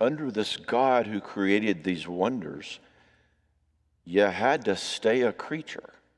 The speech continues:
all right? I don't want to lose you already in the sermon, going too fast. To be blessed as a creature, you kinda had to be a creature, okay?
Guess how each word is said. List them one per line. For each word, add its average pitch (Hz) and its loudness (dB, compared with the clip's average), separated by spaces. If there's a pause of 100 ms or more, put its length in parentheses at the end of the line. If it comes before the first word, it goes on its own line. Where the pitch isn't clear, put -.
(720)
all 82 -12
right? 131 -4 (560)
I - -2
don't 117 4
want 147 4
to 135 4
lose 135 2
you 147 2
already 120 4
in 104 0
the 98 -4
sermon, 90 -4
going 117 2
too 131 -2
fast. 127 2 (720)
To - -2
be 123 4
blessed 127 6
as 123 -2
a 110 -2
creature, 131 0
you 98 2
kinda 127 0
had 117 2
to 98 -4
be 107 0
a 90 2
creature, 82 0
okay? 120 4